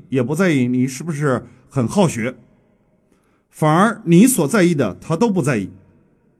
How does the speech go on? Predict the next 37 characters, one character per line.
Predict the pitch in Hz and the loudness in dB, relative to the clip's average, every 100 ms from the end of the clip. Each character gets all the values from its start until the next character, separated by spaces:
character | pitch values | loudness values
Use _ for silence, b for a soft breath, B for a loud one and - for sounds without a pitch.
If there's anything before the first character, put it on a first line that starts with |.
| _ | _
为 | 165 | 0
什 | 151 107 | 2 0
么？ | 90 90 _ _ _ - | -8 -12 _ _ _ -6
因 | - 277 | 0 4
为 | 247 | 4
你 | 208 | 4
在 | 170 269 226 | 2 0 2
意 | 196 | 0
的 | 156 | -2
是 | 165 143 | -6 -8
产 | 120 185 | -2 0
品 | 180 | 2
好 | 120 101 | 0 -6
不 | 107 | -8
好， | 101 - | -10 -16
品 | - 135 104 | -12 -8 -8
牌 | 95 147 | -6 -4
大 | 240 170 | -4 -4
不 | |
大， | 127 113 b b b b | -6 -8 b b b b
销 | - - 285 | -6 0 2
量 | 294 269 - - - - | 2 0 -2 -16 -20 -10
如 | 120 143 | -2 0
何， | 143 117 92 - _ _ _ b b b b | 0 -4 -8 -14 _ _ _ b b b b
你 | 196 214 | 6 6
自 | 214 302 | 4 -2
己 | 214 165 | 0 0
的 | 170 | 0
努 | 165 143 | 0 0
力 | 247 | 0
程 | 254 143 | 0 0
度 | 233 262 - | 0 -2 -8
如 | 104 110 | -12 -10
何。 | 98 90 98 - | -10 -14 -16 -14
事 | - 285 | -4 -2
实 | 120 131 | -2 -4
上， | 139 | -4